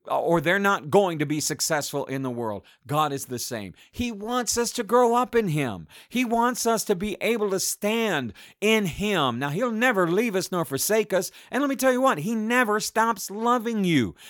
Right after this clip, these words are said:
There, it's never that God is just looking at you and saying, "Well, you're not doing good enough, so I'm gonna withhold from you." God made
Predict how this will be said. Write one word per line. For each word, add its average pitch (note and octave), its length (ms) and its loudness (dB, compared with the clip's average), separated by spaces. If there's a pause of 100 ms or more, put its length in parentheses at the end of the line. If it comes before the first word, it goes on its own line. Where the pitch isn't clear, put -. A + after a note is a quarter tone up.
(140)
There, G3 160 6
it's G3+ 260 0
never G3+ 580 0
that D#3+ 260 0 (240)
God G#3 260 4
is G3+ 80 0
just A3 220 -4
looking G#3+ 240 0
at F#3+ 100 -8
you G#3+ 120 -4
and G3+ 100 -4
saying, G#3+ 200 0
"Well, G#3+ 120 2
you're C4+ 200 -4
not D4+ 360 -2
doing A#3+ 300 -2
good A3 160 6
enough, G3+ 380 -2 (200)
so F#3 200 2
I'm G#3+ 220 2
gonna G3 180 2
withhold F#3 500 2
from C#3+ 180 -4
you." B2 140 -2
God G#3+ 680 2
made F3+ 440 0